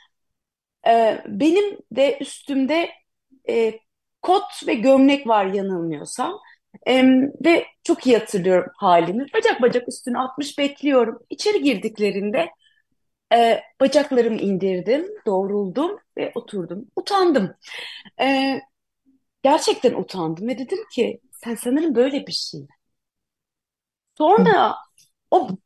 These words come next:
Speaker 1: o kadar, ım, başka ki, yani, e, işte geçen hafta bahsettim dedim ya, çocukların patede-, <laughs> mısır cipsi yiyor olmaları, mısır patlağı yiyor olmaları,
Speaker 2: Hı.
Speaker 1: e,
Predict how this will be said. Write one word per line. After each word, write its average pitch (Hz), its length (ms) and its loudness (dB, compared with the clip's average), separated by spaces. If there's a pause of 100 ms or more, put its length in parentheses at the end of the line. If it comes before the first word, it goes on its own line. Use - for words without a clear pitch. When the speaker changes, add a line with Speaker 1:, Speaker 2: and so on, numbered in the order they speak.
(120)
Speaker 1:
o 254 140 -2
kadar, 370 640 2 (500)
ım, 269 640 -2 (200)
başka 262 540 -4 (140)
ki, 226 100 -8 (120)
yani, 247 560 0 (560)
e, 208 360 -4 (260)
işte - 520 2 (200)
geçen 294 280 2
hafta 233 340 2
bahsettim 208 640 -2
dedim 208 240 -2
ya, 170 240 -2 (160)
çocukların 202 640 -2
patede-, 220 520 -4
<laughs> 214 60 -10
mısır 226 380 -2 (120)
cipsi 202 600 -4
yiyor 196 360 4
olmaları, 170 580 4
mısır 202 280 -6
patlağı 165 460 2
yiyor 180 360 0
olmaları, 151 380 -2
Speaker 2:
Hı. 226 180 2 (720)
Speaker 1:
e, 226 320 -2